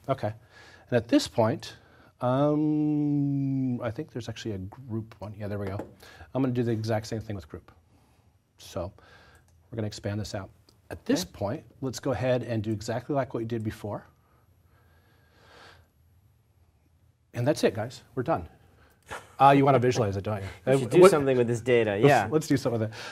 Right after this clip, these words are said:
Speaker 2: Okay, let's go ahead and take into a, a brand new pane so we actually don't have to fight with it. Um, we'll collapse that, uh, most recent polling data. Looks like we brought it in twice, maybe, uh, earlier.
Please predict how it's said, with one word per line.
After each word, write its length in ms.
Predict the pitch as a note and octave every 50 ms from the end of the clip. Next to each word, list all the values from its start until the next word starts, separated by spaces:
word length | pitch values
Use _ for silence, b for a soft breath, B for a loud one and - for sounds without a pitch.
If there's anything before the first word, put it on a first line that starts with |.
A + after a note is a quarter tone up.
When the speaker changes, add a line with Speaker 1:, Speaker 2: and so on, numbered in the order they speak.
| B B -
Speaker 2:
Okay, 160 | - - B2 A2+
let's 160 | F3 C#3+ -
go 180 | - - - F3
ahead 300 | D3+ C3+ D3 C#3+ C#3 D3+ B B B B B B B B _ -
and 280 | C#3 B2+ B2 A#2+ A2+ - - - _ _ -
take 200 | - D#3 D3+ -
into 280 | D#3 C#3+ C#3+ - C#3
a, 80 | B2 B2 B2 -
a 100 | C3 A#2+
brand 320 | A2 A2 D3+ D3 D3 C#3+
new 80 | D3 C#3
pane 240 | C#3+ - C3 C3 C3
so 200 | B2 - B2+ A#2
we 160 | A#2+ B2 A#2+
actually 240 | A#2 A#2 B2 - B2
don't 100 | B2 A#2
have 120 | A2+ A2
to 60 | G#2+ G#2+
fight 280 | - - A#2 A2+ A2 A2
with 140 | A2+ G#2+
it. 160 | B2 A#2+ A2+ A2+ B B B B B B B -
Um, 360 | A#2+ A2+ A2+ A2+ A2 G#2+ G2 - - - - _ _ _
we'll 220 | - A#2+ A#2 A2+ - - _ _ _ _ _ _
collapse 560 | - - - C3+ C3+ C#3 D3 - - - - - -
that, 460 | B2+ A#2+ A#2 A2+ A2+ A2 - - - - b b b b b b b b -
uh, 220 | A2 G#2+ G#2 G#2
most 320 | G#2 A2 A#2+ C3 B2+ - -
recent 300 | B2+ A#2+ - C3+ - -
polling 300 | - - C3 C3+ C#3 C3+
data. 140 | B2+ C3+ C3+
Looks 180 | D3 E3+ -
like 100 | F3+ -
we 60 | B2
brought 180 | G#2 - G#2+ G#2+
it 80 | G#2+ G2+
in 100 | G2+ F#2
twice, 480 | E2+ - - D3 D#3 - - - - - _ _ _ _ _ _ _
maybe, 280 | B2+ A#2 A#2 A#2+ A2+
uh, 40 | G#2+ - - G#2
earlier. 380 | - A#2 A2+ A2 A2 G#2 G#2 -